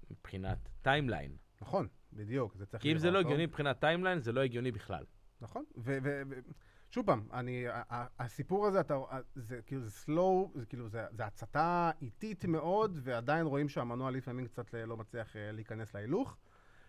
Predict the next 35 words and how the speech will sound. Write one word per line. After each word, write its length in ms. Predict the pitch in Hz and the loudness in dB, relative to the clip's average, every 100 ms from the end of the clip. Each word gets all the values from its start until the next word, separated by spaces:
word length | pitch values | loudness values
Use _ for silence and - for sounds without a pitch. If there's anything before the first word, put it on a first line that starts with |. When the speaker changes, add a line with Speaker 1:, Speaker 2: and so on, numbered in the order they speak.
| - - | -20 -10
Speaker 1:
הם 60 | 110 113 110 113 123 | -6 -2 -2 0 2
Speaker 2:
אה, 40 | 123 | 2
Speaker 1:
לגמרי 380 | 113 139 180 | 4 4 6
לא 160 | 127 110 | 4 2
נכנסים 300 | 98 95 101 | -2 -4 -4
להילוך, 280 | 92 87 87 | -4 -4 -6
בכלל. 400 | 101 - 127 - - - 135 | -8 0 0 0 -8 -16 -8
Speaker 2:
אה, 40 | 123 127 131 135 139 143 147 143 - - - - - - - | -4 -4 -2 -2 0 0 -2 -6 -12 -20 -20 -20 -20 -20 -4
שוב 160 | - 240 | 2 4
פעם, 120 | 165 - | 2 0
אני, 100 | 151 196 | -4 2
אני 120 | 160 | 4
יותר 220 | 214 226 196 | 6 10 10
אהבתי 200 | 190 180 | 10 8
את 60 | |
הקטע 240 | 160 170 165 | 2 2 2
של 180 | 147 | 4
אימפקט, 380 | 156 185 220 - | 4 6 2 2
אז 120 | 131 | -2
הקטע 240 | 123 - 156 | -2 0 -2
של 160 | 135 | 0
אימפקט 220 | 143 147 131 | 0 0 -2
דווקא 280 | 113 - 117 | -2 -2 -2
מבחינתי 580 | 120 - 127 110 147 | -2 -2 -2 2 2
נתן 280 | 151 120 135 | 2 0 0
לזה 180 | 139 117 | 2 0
איזה 140 | 107 | -2
קצת 280 | 110 113 - | -6 -8 -4
ערך 260 | 135 131 117 | -4 -2 -4
מוסף, 440 | 101 - 165 190 127 | -6 6 6 6 2
נתן 200 | 113 127 | -4 -4
קצת 220 | 127 - | -6 -6
משהו 280 | 120 - 120 | -6 -4 -6
אחר, 220 | 147 143 | -4 -4
טיפה, 240 | 135 127 | -4 -6